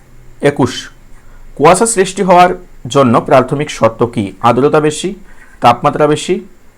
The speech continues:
শুভ পরিবেশ, মানে ভালো পরিষ্কার পরিবেশ, নাকি বায়ু গতিশক্তি? তো সঠিক উত্তর হচ্ছে আর্দ্রতা বেশি।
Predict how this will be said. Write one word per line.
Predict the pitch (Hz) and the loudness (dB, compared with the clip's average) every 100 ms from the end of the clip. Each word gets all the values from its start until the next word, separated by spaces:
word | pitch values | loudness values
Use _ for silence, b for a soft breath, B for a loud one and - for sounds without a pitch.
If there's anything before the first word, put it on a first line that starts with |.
| - | -14
শুভ | - 139 143 | -4 -2 0
পরিবেশ, | 151 143 143 - 135 | 0 0 -2 -4 -2
মানে | 123 | -2
ভালো | 110 123 | 2 2
পরিষ্কার | 123 135 143 - 147 | 2 -2 -4 -2 -2
পরিবেশ, | 135 143 196 - | -2 -4 -4 -4
নাকি | 127 120 | -6 -4
বায়ু | 104 117 135 | 2 2 2
গতিশক্তি? | 123 113 127 - 104 - - - b b b | 0 -2 -2 -8 -10 -10 -18 -18 b b b
তো | 143 | -8
সঠিক | - 139 151 | -2 -2 0
উত্তর | 156 151 143 | -4 -2 -4
হচ্ছে | 139 - | -2 -2
আর্দ্রতা | 123 107 113 143 | 0 2 0 -2
বেশি। | 175 - - | -2 -4 -6